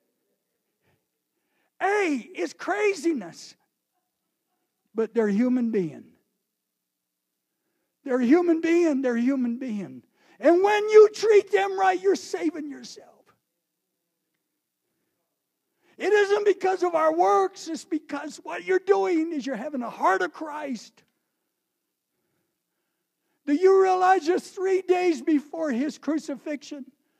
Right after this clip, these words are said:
I think it was three, whatever time it was this time, maybe it was shorter than that,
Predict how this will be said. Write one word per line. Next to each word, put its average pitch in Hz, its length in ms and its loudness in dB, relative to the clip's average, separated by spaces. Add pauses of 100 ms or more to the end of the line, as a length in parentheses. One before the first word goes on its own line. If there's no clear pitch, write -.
(240)
I - 20 -20
think 220 180 -8
it 208 40 -6
was 185 180 -6
three, 160 300 -8
whatever 262 420 0
time 254 320 -4
it 247 80 -2
was 240 220 -2
this 233 140 -8
time, 208 260 -6
maybe 262 200 -4
it 240 40 -4
was 208 100 -6
shorter 247 380 -6
than 185 100 -10
that, 156 200 -14